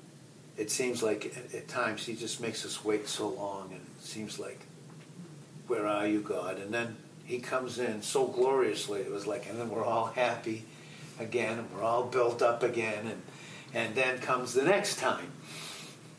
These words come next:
And, uh, but we could say that, "Why do you hide yourself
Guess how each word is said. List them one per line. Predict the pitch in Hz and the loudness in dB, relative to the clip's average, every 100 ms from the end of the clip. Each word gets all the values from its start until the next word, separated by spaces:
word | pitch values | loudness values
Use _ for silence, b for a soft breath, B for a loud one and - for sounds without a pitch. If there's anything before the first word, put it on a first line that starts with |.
| - | -8
And, | 117 110 104 104 | -2 0 0 0
uh, | 92 - | -2 2
but | 117 110 - - - - - - - - | 2 0 -4 -16 -18 -18 -18 -18 -18 -6
we | 113 | -4
could | 110 117 | 0 2
say | - 113 | 4 4
that, | 113 113 | 4 4
"Why | 110 120 | 4 6
do | 120 | 4
you | |
hide | 107 113 113 104 | 2 2 0 0
yourself | - - - 101 - | -2 0 -2 -4 -8